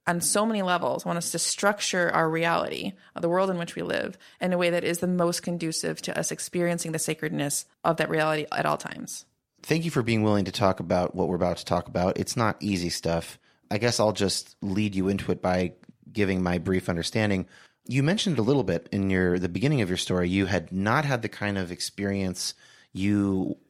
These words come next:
Speaker 2: thought you should and that people
Speaker 1: Mm-hmm.
Speaker 2: around you appeared to have. And the way you've been saying it recently to me is you deeply desire a personal God
Speaker 1: Mm-hmm.
Speaker 2: and you believe in God and you, uh, find all this evidence to stay Christian,
Speaker 1: Mm-hmm.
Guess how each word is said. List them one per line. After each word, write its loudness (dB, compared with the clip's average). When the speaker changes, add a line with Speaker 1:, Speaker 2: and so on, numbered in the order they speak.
Speaker 2:
thought 2
you -2
should 2
and 0
that -2
people -2
Speaker 1:
Mm-hmm. 2
Speaker 2:
around 2
you 0
appeared -2
to -2
have. -2
And 2
the 4
way 2
you've 0
been 0
saying 0
it 0
recently -2
to -6
me 2
is 0
you 2
deeply 0
desire 2
a 0
personal 0
God 0
Speaker 1:
Mm-hmm. 0
Speaker 2:
and 2
you 0
believe 0
in 0
God 2
and 0
you, 2
uh, 2
find 2
all 4
this 0
evidence 0
to 0
stay 2
Christian, -2
Speaker 1:
Mm-hmm. -4